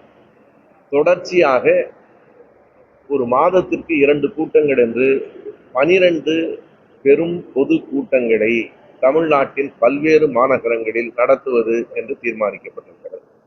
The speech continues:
பிப்ரவரி மூன்று அந்த கூட்டம் முடிந்ததற்கு பிறகு பிப்ரவரி ஐந்து முதல் பதினைந்து வரை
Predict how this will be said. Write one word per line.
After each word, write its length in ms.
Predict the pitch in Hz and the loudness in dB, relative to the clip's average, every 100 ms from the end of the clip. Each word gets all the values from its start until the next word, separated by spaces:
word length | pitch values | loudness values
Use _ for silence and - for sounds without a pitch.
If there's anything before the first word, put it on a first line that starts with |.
| _ _ _ _ _ _ - | _ _ _ _ _ _ -10
பிப்ரவரி 560 | 147 190 208 190 165 | -6 0 2 2 0
மூன்று 640 | 131 151 170 170 165 165 147 - | 0 0 0 0 0 0 -2 -4
அந்த 520 | 143 135 131 123 113 - _ _ | -2 0 2 2 0 -4 _ _
கூட்டம் 400 | 151 147 147 131 | -6 -2 0 0
முடிந்ததற்கு 680 | 117 143 135 127 113 - 98 | -2 -4 0 0 -2 -6 -10
பிறகு 520 | 107 113 117 143 214 - _ _ _ _ _ _ - | -2 2 2 0 -6 -8 _ _ _ _ _ _ -8
பிப்ரவரி 520 | 156 196 190 170 131 117 | -2 0 2 2 2 2
ஐந்து 340 | 170 190 185 | 0 0 0
முதல் 440 | 156 147 156 151 - - _ | 2 4 2 0 -10 -20 _
பதினைந்து 580 | 123 139 175 175 151 131 | 0 2 4 2 2 2
வரை 500 | 107 113 123 208 - | 4 4 2 -2 -10